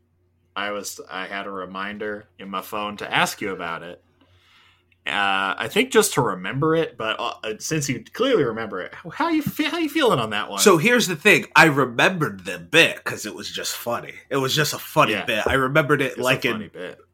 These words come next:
Speaker 2: October, or not October, September. Um, yeah, it was just funny.
Speaker 1: Yeah.
Speaker 2: Do I remember the movie? <laughs> Um,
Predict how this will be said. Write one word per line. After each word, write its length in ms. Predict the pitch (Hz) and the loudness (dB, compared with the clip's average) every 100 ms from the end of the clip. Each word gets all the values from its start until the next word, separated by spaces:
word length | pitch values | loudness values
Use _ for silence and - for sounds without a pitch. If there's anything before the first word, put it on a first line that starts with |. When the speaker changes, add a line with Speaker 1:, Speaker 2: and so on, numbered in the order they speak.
| _ | _
Speaker 2:
October, 720 | 117 117 - 127 127 123 123 123 | -2 0 -2 -2 0 0 0 0
or 140 | 123 | 2
not 160 | 120 87 | 2 0
October, 360 | - - 98 | -4 -6 -8
September. 720 | 101 - - 123 113 117 113 - _ _ _ _ _ _ | -8 -8 -4 -4 -4 -6 -6 -12 _ _ _ _ _ _
Um, 640 | 104 101 95 87 - 82 _ _ _ _ _ _ _ | -8 -6 -6 -8 -10 -16 _ _ _ _ _ _ _
yeah, 160 | 131 101 | -2 -2
it 60 | 87 | -2
was 100 | - | -4
just 200 | 107 - | -4 -4
funny. 420 | 117 113 80 - _ _ _ _ _ _ _ _ - | -4 -4 -6 -16 _ _ _ _ _ _ _ _ -14
Speaker 1:
Yeah. 220 | 101 82 | -10 -4
Speaker 2:
Do 100 | 123 | 0
I 80 | 120 | 0
remember 440 | 110 113 107 101 | 0 -4 -4 -6
the 100 | 87 | -10
movie? 440 | 90 113 175 339 359 | -6 -2 0 0 0
<laughs> 340 | - 855 880 | 4 4 8
Um, 1000 | 208 - 151 147 170 151 170 156 143 170 | 8 10 8 8 10 10 10 8 8 2